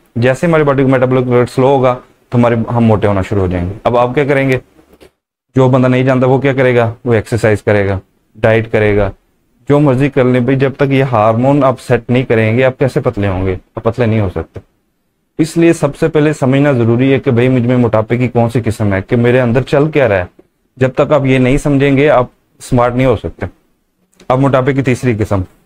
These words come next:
अब ये है ovary type of obesity। अब ओवरी क्या है? ये females में होती है, ठीक है। ये, ये बच्चेदानी है, ये हमारे पास fallopian tubes हैं, ये ओवरी पड़ी है, ये वाले, यहाँ से हार्मोन बनता है estrogen,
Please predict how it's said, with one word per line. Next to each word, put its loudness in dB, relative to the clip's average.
अब 2
ये 4
है 2
ovary 2
type 2
of -2
obesity। -2
अब 0
ओवरी 2
क्या 2
है? -2
ये 2
females 2
में 2
होती -2
है, -6
ठीक 0
है। -2
ये, 2
ये 4
बच्चेदानी 2
है, -2
ये 4
हमारे 2
पास -2
fallopian 0
tubes 0
हैं, -4
ये 2
ओवरी 2
पड़ी -4
है, -6
ये 2
वाले, -4
यहाँ 2
से -2
हार्मोन 2
बनता 2
है 0
estrogen, -2